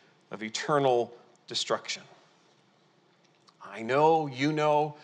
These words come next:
there are people who desperately want to explain this away, who will try to say that parts of Scripture are just, this is just man. These are just man's ideas. This, this whole eternal destruction thing, you've got,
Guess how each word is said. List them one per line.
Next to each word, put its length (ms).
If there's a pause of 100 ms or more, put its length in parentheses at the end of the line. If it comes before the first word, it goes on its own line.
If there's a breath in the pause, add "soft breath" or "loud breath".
(200 loud breath)
there 140
are 60
people 380
who 340 (320 soft breath)
desperately 560
want 300
to 100
explain 560
this 200
away, 580 (560 soft breath)
who 180
will 260
try 280
to 100
say 360
that 200
parts 300
of 80
Scripture 720
are 160
just, 420 (400 soft breath)
this 140
is 80
just 180
man. 500 (540 soft breath)
These 120
are 60
just 200
man's 280
ideas. 720 (240 loud breath)
This, 220
this 220
whole 220
eternal 440
destruction 600
thing, 440
you've 180
got, 400